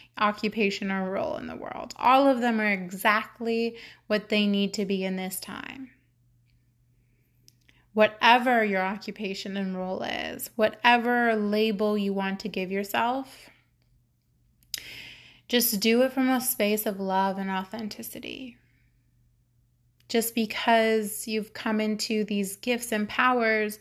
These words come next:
may not be right for you to share them in a way that feels maybe good, but is not truly authentic to who you are,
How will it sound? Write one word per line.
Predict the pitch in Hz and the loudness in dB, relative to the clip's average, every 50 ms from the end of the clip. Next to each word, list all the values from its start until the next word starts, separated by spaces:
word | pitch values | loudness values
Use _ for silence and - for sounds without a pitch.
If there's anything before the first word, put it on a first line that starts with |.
| - - - - - - - - - - _ _ _ _ _ _ | -16 -20 -20 -20 -20 -20 -20 -20 -20 -20 _ _ _ _ _ _
may | 220 214 214 220 226 233 247 254 254 | 0 2 4 6 6 6 6 4 4
not | 247 254 247 247 247 247 | 4 2 2 0 -2 -2
be | - 247 233 233 | -2 0 0 2
right | 214 220 220 226 240 226 | 2 2 2 2 0 -4
for | 208 - 214 208 | -6 -4 -4 -4
you | 202 190 196 202 202 202 196 | -2 -2 -2 -2 -2 -2 -4
to | 196 196 - - 208 208 202 202 202 196 196 196 196 196 196 196 196 196 - - _ _ _ _ _ _ _ _ _ _ _ _ _ _ _ _ _ _ _ _ _ _ - - - | -4 -6 -4 -2 0 0 2 2 2 2 2 2 2 2 2 0 0 -4 -8 -12 _ _ _ _ _ _ _ _ _ _ _ _ _ _ _ _ _ _ _ _ _ _ -16 -14 -10
share | - - - - - 233 226 233 233 | -6 -4 -2 2 4 4 4 4 4
them | 214 226 220 214 214 | 2 2 0 2 0
in | 214 208 | 0 0
a | 208 202 | -2 -2
way | 196 208 202 208 208 208 | 0 0 2 2 2 0
that | 202 202 190 190 - - _ - - - - _ _ _ | 0 -2 -2 -2 -6 -12 _ -12 -12 -12 -14 _ _ _
feels | - - - - 254 254 285 311 320 285 269 - - 233 | -20 -20 -2 2 4 6 6 6 4 4 0 -4 -4 -2
maybe | 220 214 202 190 208 | -2 -2 0 -2 -2
good, | 185 - 202 196 196 190 | 0 2 2 2 2 0
but | 208 208 | -2 -4
is | 208 196 202 | -4 -4 -2
not | 214 214 214 208 208 - - - | -2 -2 -2 -2 -4 -4 -8 -10
truly | - - - 226 220 214 208 196 196 | -10 -8 -2 -2 0 0 2 0 0
authentic | 190 196 196 - 202 190 196 - 214 214 - | -2 -4 -4 -6 -6 -6 -6 -8 -10 -14 -10
to | - 214 | -10 -10
who | 202 - 220 214 | -8 -8 -8 -8
you | 214 - - - | -8 -8 -10 -10
are, | - - - - 208 226 240 | -8 -8 -8 -8 -8 -10 -12